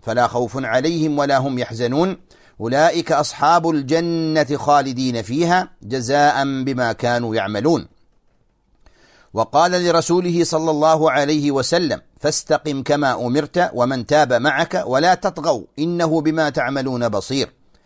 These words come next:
فبين أن الاستقامة بعدم الطغيان، وهو مجاوزة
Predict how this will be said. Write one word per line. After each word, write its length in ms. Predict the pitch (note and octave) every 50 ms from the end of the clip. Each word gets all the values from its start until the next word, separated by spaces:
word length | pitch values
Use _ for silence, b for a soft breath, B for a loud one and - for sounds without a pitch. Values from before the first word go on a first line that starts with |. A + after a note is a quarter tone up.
| b b b b b
فبين 480 | b B2 B2+ D#3+ F3 F3+ F3+ F#3 F3+ F#3
أن 280 | D#3 D#3 F3+ F#3 F3+
الاستقامة 880 | F3 E3+ E3+ - - D#3+ D#3+ - D3+ D#3 E3 E3+ F3+ F3+ - G3+ G3+ - - -
بعدم 420 | B2+ C3 G#2+ B2+ D#3 D3+ C#3+ C3+
الطغيان، 640 | C#3 - - C3 C3 A#2+ A#2+ A#2+ C#3 D#3 C#3+ G2+ - - _ -
وهو 220 | G#2+ A#2 B2 B2+
مجاوزة 540 | B2 B2 A#2 G#2 A#2 A2 B2 C#3+ C3+ C3+ A#2+